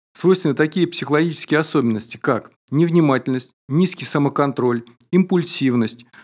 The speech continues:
э, подверженность влиянию случая, необязательность, излишняя самоуверенность или, наоборот, заниж-, заниженная самооценка, либо эмоциональная неустойчивость. То есть,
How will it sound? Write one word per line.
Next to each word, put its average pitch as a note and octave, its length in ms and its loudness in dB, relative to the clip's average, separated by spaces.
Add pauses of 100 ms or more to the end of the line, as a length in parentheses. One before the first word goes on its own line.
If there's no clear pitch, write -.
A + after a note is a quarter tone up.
(180)
э, A#2+ 260 2 (140)
подверженность D#3 640 0
влиянию D#3 520 4
случая, C3 640 0 (280)
необязательность, C#3+ 920 2 (340)
излишняя D#3+ 540 0
самоуверенность D3+ 920 2 (240)
или, E3+ 180 4
наоборот, B2+ 500 2 (140)
заниж-, D3 420 0
заниженная D3+ 540 2
самооценка, D3 840 0 (200)
либо D#3 200 2
эмоциональная C3+ 640 0
неустойчивость. B2+ 840 -2 (420)
То D#3+ 100 2
есть, D#3 260 0